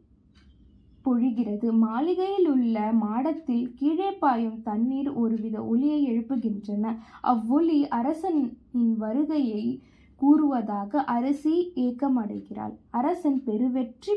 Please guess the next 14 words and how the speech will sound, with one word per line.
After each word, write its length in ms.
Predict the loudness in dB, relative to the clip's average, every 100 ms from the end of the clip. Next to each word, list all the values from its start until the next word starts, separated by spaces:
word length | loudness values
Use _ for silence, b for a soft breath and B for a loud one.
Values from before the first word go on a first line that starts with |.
| -2
பெற்றதால் 600 | -6 -4 -4 -4 -2 -2
மகிழ்ச்சியுடன் 800 | -2 -2 -4 -2 0 0 2 2
வீரர்கள் 560 | 2 0 -2 -2 -4 -4
ஆர்ப்பரித்த 760 | -4 -6 -2 -2 -2 -2 -2
வண்ணம் 420 | 0 0 0 0 -2 B B B B B
வருகிறார்கள் 960 | 0 2 2 2 4 2 2 0 -2 0
என்றும், 540 | -2 -2 0 0 0
அரசனுடைய 840 | 0 0 0 -2 0 2 2 0
தேர் 340 | -2 -2 0 0
வரும் 360 | 0 2 0
ஒலி 260 | 0 2 2
அவளுக்கு 600 | 0 -2 -4 -4 -4 -4
கேட்பது 520 | -4 -6 -4 -2 0 -2
போலும், 480 | -2 0 2 0